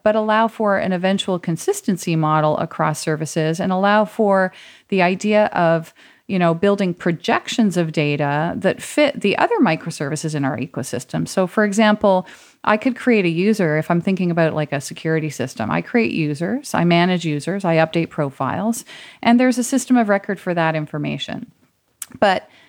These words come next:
when we think about logging in, I have an identity service somewhere else that needs to just do login, and all it cares about is username, password, email confirmation, and things like that. So why not have the user management side project a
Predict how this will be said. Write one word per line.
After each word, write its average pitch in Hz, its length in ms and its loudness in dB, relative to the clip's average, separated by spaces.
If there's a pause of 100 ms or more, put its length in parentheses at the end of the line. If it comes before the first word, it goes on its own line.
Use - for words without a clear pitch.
(160)
when 220 200 2
we 214 100 2
think 233 180 2
about 185 280 0
logging 156 400 -2
in, 208 580 0
I 202 120 2
have 220 120 2
an 220 80 2
identity 214 440 -2
service 160 360 -4
somewhere 180 300 0
else 175 260 0
that 160 100 -4
needs 170 220 -4
to 185 100 -6
just 294 240 -4
do 208 140 0
login, 160 480 -2
and 165 140 0
all 269 140 4
it - 80 -4
cares 214 280 2
about 165 280 0
is 151 260 -2
username, 175 340 -2
password, 160 640 -2
email 170 280 0
confirmation, 156 720 -4
and 147 140 -4
things 123 240 -8
like - 180 -8
that. - 240 -10 (460)
So 226 600 2
why 262 320 2
not 262 240 2
have 190 440 0
the 180 80 -2
user 175 280 -2
management 185 500 2
side 160 400 -2
project - 840 -4
a 165 360 -2